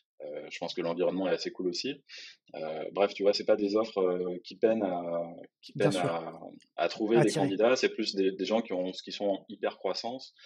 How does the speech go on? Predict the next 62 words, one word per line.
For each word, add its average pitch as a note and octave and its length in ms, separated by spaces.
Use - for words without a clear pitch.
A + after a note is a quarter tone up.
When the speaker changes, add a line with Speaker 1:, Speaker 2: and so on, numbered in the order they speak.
Speaker 1:
euh, F2 140
qui - 140
ont F#2 80
envie G2 220
de, F2 540
qui - 60
ont F#2 60
fait - 120
des F#3+ 120
levées F#2 260
de F#2 100
fonds G2+ 160
récemment, F#2+ 460
qui G#2+ 140
ont F2 40
envie F#2+ 180
d'avoir F#2 380
des F2 120
mecs G2 160
qui F#2+ 80
soient F2+ 160
bons F#2+ 180
tout G#2+ 100
de - 60
suite, C3+ 220
préférablement G2 560
des G2 100
mecs G2 160
qui G2+ 100
font G2 120
leur F#2 200
veille G2+ 220
et F#2 40
qui - 100
sont E2+ 120
au D#2+ 40
courant F#2 220
des F2 120
nouveautés. F2+ 720
Et, - 60
et - 40
tu - 120
Speaker 2:
Mhm. A2 60
Speaker 1:
vois, A2+ 100
moi, G#2 180
ma G2+ 140
newsletter, G2 360
c'est - 100
Speaker 2:
Eh - 40
Speaker 1:
déjà - 140
un - 20
Speaker 2:
oui. - 60
Speaker 1:
pré-filtre. - 360
Si, - 160
si - 200
t'es A3 80
inscrit, G3 200
Speaker 2:
Exactement. C#3+ 560
Speaker 1:
c'est - 160
que G#2 100
t'es G#2 160
un, G2+ 400